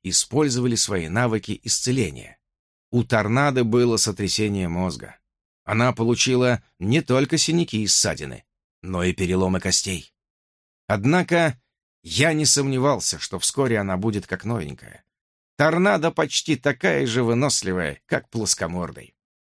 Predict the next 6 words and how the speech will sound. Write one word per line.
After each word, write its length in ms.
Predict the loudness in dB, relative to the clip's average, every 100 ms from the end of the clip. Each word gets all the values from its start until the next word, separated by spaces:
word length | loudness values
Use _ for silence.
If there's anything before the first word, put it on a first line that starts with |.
| _ _ _
Чего 260 | 0 2 2
нельзя 400 | 2 0 2 0
сказать 540 | 0 -2 0 0 -2 _ _
о 140 | -2 0
старом 420 | 2 2 2 0
чурбане, 720 | 0 2 2 2 0 -2 -4